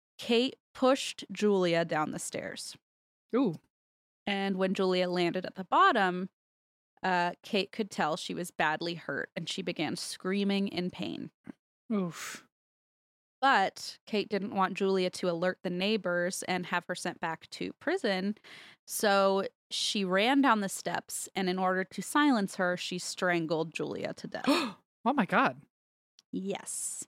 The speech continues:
Speaker 2: Wow.
Speaker 1: So Kate later described this as a crime of passion, and that during, you know, the heat of her anger and rage, she had shoved her down the stairs, and so this was, like, a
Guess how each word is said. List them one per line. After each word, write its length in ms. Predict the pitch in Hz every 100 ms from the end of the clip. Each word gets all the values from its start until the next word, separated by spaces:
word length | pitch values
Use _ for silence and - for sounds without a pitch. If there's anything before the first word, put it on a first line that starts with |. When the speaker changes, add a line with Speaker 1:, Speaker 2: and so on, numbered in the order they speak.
| 190
Speaker 2:
Wow. 160 | 202 143 156 - - - _ _ _ _ _
Speaker 1:
So 440 | - 240 233 233 -
Kate 380 | - 269 359 - _ _ _ _
later 320 | 226 220 208 202
described 420 | 202 - 185 185
this 140 | 190
as 140 | 202 180
a 20 |
crime 380 | - 208 185 175
of 160 | -
passion, 760 | - 190 165 165 170 165 175 -
and 200 | 180 175
that 320 | 170 165 175
during, 720 | 196 190 190 185 185 185 185
you 100 | -
know, 140 | 180 160
the 80 | 180
heat 340 | - 226 202
of 100 | 196
her 160 | - 196
anger 320 | 196 196 190
and 180 | 175 160
rage, 400 | 185 190 175 170
she 180 | - 180
had 100 | 170
shoved 320 | - 180 175
her 80 | 185
down 180 | 165 165
the 80 |
stairs, 640 | 160 - - 151 143 151 180
and 160 | 165
so 100 | -
this 220 | 170 170 -
was, 160 | 160
like, 220 | - -
a 100 | 98